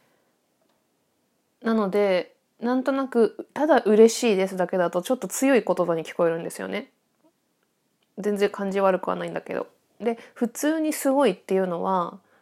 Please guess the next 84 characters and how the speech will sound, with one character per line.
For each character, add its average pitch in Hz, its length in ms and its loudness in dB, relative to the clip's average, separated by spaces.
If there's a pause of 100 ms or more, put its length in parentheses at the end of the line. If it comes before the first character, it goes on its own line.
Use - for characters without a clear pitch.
(100)
「こ 247 140 4
れ 311 60 10
っ 311 40 2
て - 140 0
す - 180 -4
ご 233 160 4
い 254 40 4
よ 208 100 2
ね」 180 200 -2
と 180 100 -10
か、 170 200 -4
「あ 180 40 -6
の 220 120 -2
人 214 140 -8
す 190 160 -4
ご 202 160 -2
い - 20 -2
よ 180 80 -4
ね」 175 180 -8
と - 80 -12
か 170 300 -8
っ - 40 -20 (2250)
て 202 120 0
い 190 160 0
う 185 60 -4
時 196 260 -6
に 170 140 -4
使 - 260 -4
う 175 80 -4
と 170 100 -4
思 165 60 -8
う - 20 -10
ん - 20 -8
だ 160 60 -6
け - 120 -8
ど 160 100 -6
さ。 - 240 -10 (1400)
こ 254 100 0
れ 262 140 6
も、 277 400 2
た 294 120 0
だ 320 120 4
す - 180 -2
ご 214 200 8
い 196 40 6
っ - 40 -8
て - 140 -2
い 180 40 4
う 165 80 2
と、 185 320 2
す - 140 -2
ご 233 120 4
く 214 120 -2
こ - 160 0
う - 40 6
自 185 200 0
分 226 220 0
の 240 80 0
こ 240 140 2
う 220 40 -2
感 220 280 0
情 214 220 0
が 214 100 0
こ 208 140 0
う 185 60 -2
全 214 260 -2
開 220 180 2
に 202 80 -2
出 214 120 0
て 196 120 0
る 185 80 0
っ 208 60 0
て 185 120 -4
い 180 40 0
う - 20 -6
感 175 180 -6
じ 175 80 -6
は 175 100 -4
す 185 120 -10
る 185 80 -4
ん 180 60 -8
だ 175 80 -8
け 170 120 -8
ど、 190 280 0